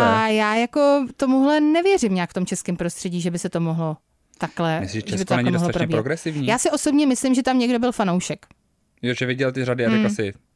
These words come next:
Speaker 2: „To je ostrý, tak ukážeme, že jsme taky ostrý.“
Speaker 1: No, ale že nejsme právě zas tak ostrý, jo, protože, eh, to
Speaker 2: No, ale ten
Speaker 1: oni podle
Speaker 2: titul
Speaker 1: něj jim řekli, „My budeme teďka dělat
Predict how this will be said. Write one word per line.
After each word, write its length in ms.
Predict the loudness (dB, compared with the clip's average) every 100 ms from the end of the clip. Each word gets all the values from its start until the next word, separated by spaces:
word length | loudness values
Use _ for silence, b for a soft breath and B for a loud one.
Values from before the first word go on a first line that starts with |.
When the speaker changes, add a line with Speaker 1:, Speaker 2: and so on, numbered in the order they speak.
| _ b b b _
Speaker 2:
„To 100 | 0
je 100 | 0
ostrý, 440 | 0 -4 -6 -4
tak 140 | -4 -8
ukážeme, 420 | -2 -2 0 -2
že 100 | -4
jsme 180 | -6 -6
taky 220 | -6 -8
ostrý.“ 340 | -8 -10 -8
Speaker 1:
No, 80 | -2
ale 260 | 0 0 0
že 100 | 0
nejsme 260 | 0 0
právě 340 | 0 0 0 0
zas 140 | -2
tak 140 | -2 -2
ostrý, 340 | -4 -4 -2
jo, 140 | -2
protože, 340 | -2 -4 -2 0
eh, 500 | 2 0 -2 -4 -4
to 340 | -2 0 0
Speaker 2:
No, 60 | 0
ale 100 | 0
ten 100 | 2
Speaker 1:
oni 120 | 2
podle 200 | 2 2
Speaker 2:
titul 80 | 4
Speaker 1:
něj 80 | 4
jim 80 | 2
řekli, 320 | 0 0 0
„My 100 | 2
budeme 280 | 2 2 0
teďka 260 | -2 -2 0
dělat 320 | 2 0